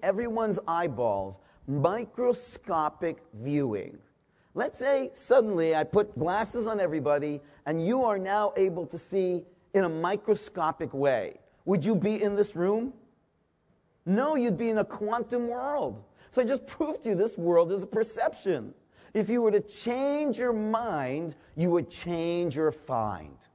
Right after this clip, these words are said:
'Cause the world as it per-, as it is perceived by you is partially being created by you. Now, don't get me wrong. There is an objective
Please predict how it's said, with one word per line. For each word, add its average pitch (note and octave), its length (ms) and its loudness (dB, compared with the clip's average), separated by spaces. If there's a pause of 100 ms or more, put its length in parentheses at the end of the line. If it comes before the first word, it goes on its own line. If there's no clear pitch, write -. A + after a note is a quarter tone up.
(1000)
'Cause F#3+ 160 4
the G3+ 80 6
world C4 480 0
as A#3 140 0
it - 120 -4
per-, G3+ 120 0 (280)
as F3+ 200 4
it F#3 240 -4
is F3 160 0
perceived F#3 720 -4
by G3 300 2
you B2 560 -4 (600)
is G#3 140 2
partially A3+ 560 0
being G3+ 320 2
created G3 800 2 (300)
by C3+ 360 2
you. A#2 520 -2
Now, D3+ 140 -2
don't F#3 200 0
get E3+ 160 2
me D#3+ 80 -2
wrong. B2 540 -2 (440)
There F3 220 0
is C4 400 0
an A3 160 -2
objective D#3 880 -4